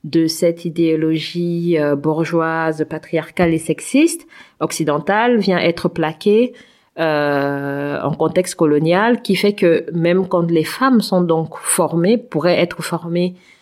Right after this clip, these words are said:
euh, à occuper des postes, notamment dans l'administration,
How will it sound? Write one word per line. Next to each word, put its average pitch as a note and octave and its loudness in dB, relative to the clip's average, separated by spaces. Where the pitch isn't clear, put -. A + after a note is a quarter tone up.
euh, C#3+ -2
à F3+ 2
occuper E3 -2
des D3 0
postes, A3 -2
notamment D3 -2
dans D3 -2
l'administration, C#3+ -2